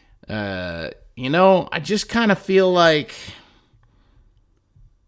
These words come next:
of course they were gonna be motivated for this game, but, you know, we played spoiler in a big way. Now, they ended up losing their bowl game.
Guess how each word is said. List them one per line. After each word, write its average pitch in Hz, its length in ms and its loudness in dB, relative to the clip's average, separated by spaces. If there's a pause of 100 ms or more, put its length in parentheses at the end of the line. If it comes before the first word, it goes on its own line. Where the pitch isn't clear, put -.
(600)
of - 100 -14
course - 300 4
they 196 100 4
were 175 100 6
gonna 151 140 2
be 135 140 0
motivated 127 520 0
for 123 140 -4
this 110 200 -6
game, 107 280 -4
but, 104 240 -6
you 147 120 -4
know, 139 100 -2
we 143 200 -4
played 143 340 0
spoiler 127 520 -2
in 104 80 -8
a 98 60 -8
big 104 180 -4
way. 107 160 -4
Now, 101 160 -6
they 113 140 -4
ended 143 160 -4
up 113 40 -8
losing 120 260 -4
their 98 120 -6
bowl 104 260 -6
game. 80 420 -2